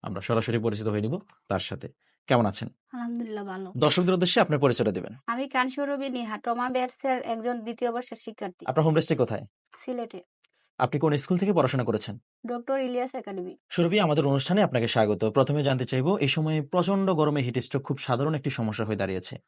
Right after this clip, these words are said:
Speaker 1: আপনি যদি সহজভাবে বলেন, হিট স্ট্রোক বলতে আমরা কি বুঝি?
Speaker 2: হিট স্ট্রোক হচ্ছে এমন এক অবস্থা যখন শরীরের অভ্যন্তরীণ তাপমাত্রা অতিরিক্ত বেড়ে যায়,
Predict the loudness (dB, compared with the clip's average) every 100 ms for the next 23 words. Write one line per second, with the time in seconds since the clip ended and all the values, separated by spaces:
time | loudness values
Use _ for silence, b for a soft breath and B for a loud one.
0 | _ -4 -2 -2 -2 -2 -2 0 2 2
1 | 2 0 -2 -4 -4 -4 -4 -2 -2 -2
2 | -2 -2 -2 -4 -8 -8 -8 -4 -4 -4
3 | -4 -2 -2 -2 -2 -2 -2 -2 -4 -4
4 | -4 -6 -6 -6 -4 -4 -2 0 0 -2
5 | -4 -4 -4 -2 -2 -2 -4 -6 -6 -4
6 | -6 -6 -4 -2 0 0 -2 -4 -4